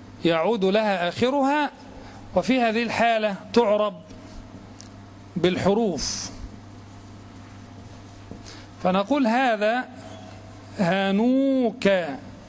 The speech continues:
ماذا تلاحظ؟ عند إضافتها إلى الضمير عاد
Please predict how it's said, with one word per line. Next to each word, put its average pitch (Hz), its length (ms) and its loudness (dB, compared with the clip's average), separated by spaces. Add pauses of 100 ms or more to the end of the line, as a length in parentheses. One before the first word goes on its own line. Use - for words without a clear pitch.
(220)
ماذا 233 320 4
تلاحظ؟ 190 520 2 (840)
عند 208 260 4
إضافتها 214 1000 2 (160)
إلى 185 160 6
الضمير 202 580 2 (1700)
عاد 208 600 2